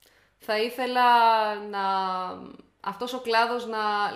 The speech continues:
λίγο να αναβαθμιστεί συνολικά στο πώς αντιμετωπίζεται. Αυτό θα έλεγα.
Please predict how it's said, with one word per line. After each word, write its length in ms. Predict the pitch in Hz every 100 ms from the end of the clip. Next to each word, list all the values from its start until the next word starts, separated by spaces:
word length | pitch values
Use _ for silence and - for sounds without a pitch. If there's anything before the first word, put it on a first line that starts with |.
| 220
λίγο 200 | 247 262
να 80 |
αναβαθμιστεί 720 | 240 220 214 220 208 202 247 254
συνολικά 600 | 262 247 214 202 233 254
στο 120 | 247
πώς 220 | 226 240
αντιμετωπίζεται. 1040 | 240 240 226 214 220 220 170 160 147 143 _ _ _ _ _ _ _ _ _ _ _ _ _ _ _ _ _ _ _ _ _
Αυτό 600 | - - 240 165 - - _ _ _ _ _ _ _ _
θα 160 | _ 185
έλεγα. 520 | 170 156 147 151 -